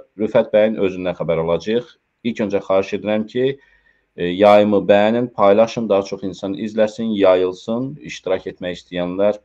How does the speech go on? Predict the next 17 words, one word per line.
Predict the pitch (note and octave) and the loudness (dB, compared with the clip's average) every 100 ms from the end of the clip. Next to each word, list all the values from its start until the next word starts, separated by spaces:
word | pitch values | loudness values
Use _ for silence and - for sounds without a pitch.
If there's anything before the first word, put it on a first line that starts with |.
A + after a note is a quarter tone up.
| - | -6
qoşulsun. | F2+ - F#2 - A2+ A#2+ C3 _ _ _ _ - | -6 -6 -12 -8 -6 -6 -8 _ _ _ _ -10
Rüfət | F#2 G#2 - | -4 -2 0
bəyi | F#2 G2+ G2+ - | 2 0 -2 -8
dinləyin | F#2 F#2+ G2+ | -6 -6 -6
sona | G2+ G#2 | -6 -4
qədər, | G#2+ A2 A#2+ - _ _ _ | -2 0 0 -2 _ _ _
e, | E2+ F2 | -2 0
və | F#2+ G#2+ A2 A2 G#2 - | 4 6 6 4 2 -4
ümumiyyətlə | F#2+ G2+ G#2 G#2 G2+ G2+ G#2 F2 | -4 -2 -2 2 4 4 4 0
digər | F#2+ F#2+ | -4 -4
suallarımız | - F2 F2 D#2+ E2+ D#2+ | -2 0 0 0 -2 -8
da | D#2+ | -6
olacaq | D#2 D#2 F2+ F2 _ | -6 -4 -6 -6 _
Azərbaycanda | - E2+ D#2 D#2+ D#2+ E2 E2 | -12 -10 -8 -8 -8 -10 -12
insan | D#2+ D#2+ | -12 -10
haqları | D#2 D2+ D#2 | -8 -6 -4
ilə | D#2 D#2+ | -4 -6